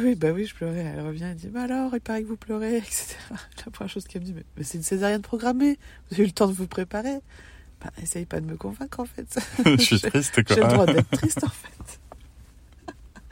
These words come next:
Speaker 1: J'ai le droit d'avoir des sentiments, en fait. Euh, moi, je suis pas là pour gérer les plannings des, des gens.
Speaker 2: <laughs> Donc, euh,
Speaker 1: Euh.
Speaker 2: donc là, voilà, on va rentrer à la maison.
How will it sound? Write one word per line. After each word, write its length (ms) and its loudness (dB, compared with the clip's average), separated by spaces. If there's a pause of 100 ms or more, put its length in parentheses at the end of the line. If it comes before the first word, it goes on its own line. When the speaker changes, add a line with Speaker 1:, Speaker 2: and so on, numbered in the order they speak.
(260)
Speaker 1:
J'ai 140 -6
le 40 -10
droit 140 8
d'avoir 300 6
des 120 6
sentiments, 500 -4
en 40 -6
fait. 320 -10
Euh, 260 0 (680)
moi, 100 -4
je 60 -6
suis 100 -10
pas 120 -6
là 140 -2
pour 160 -6
gérer 240 -4
les 100 -4
plannings 400 -12
des, 120 -14 (280)
des 80 -10
gens. 240 -14 (460)
Speaker 2:
<laughs> 520 10 (2250)
Donc, 380 6
euh, 400 10
Speaker 1:
Euh. 20 2
Speaker 2:
donc 260 4
là, 140 12
voilà, 260 12
on 60 10
va 60 10
rentrer 280 6
à 20 4
la 120 4
maison. 360 4